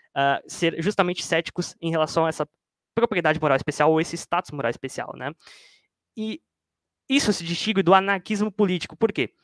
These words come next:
Porque não é pelo fato de um indivíduo, né, ou de um filósofo ali ser anarquista filosófico que ele vai defender que o gov-, os governos devam ser extinguidos,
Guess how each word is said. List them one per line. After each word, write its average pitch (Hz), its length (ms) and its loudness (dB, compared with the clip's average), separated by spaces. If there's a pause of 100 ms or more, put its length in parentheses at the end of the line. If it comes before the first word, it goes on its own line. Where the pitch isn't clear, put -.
(320)
Porque 220 260 2
não 240 560 0
é 233 80 4
pelo 190 220 4
fato 170 300 4
de 160 100 0
um 160 140 2
indivíduo, 147 500 -2
né, 123 160 0
ou 117 100 4
de 127 100 -4
um 139 100 -2
filósofo 131 420 2
ali 123 260 -6
ser - 300 -6 (100)
anarquista 190 600 -2
filosófico 156 440 2
que - 120 -4
ele 202 120 -4
vai 175 200 2
defender 170 420 -2
que - 140 -6
o 165 40 -2
gov-, 160 360 0
os 160 160 2
governos 165 400 2
devam 190 320 2
ser 175 180 0
extinguidos, 147 680 -4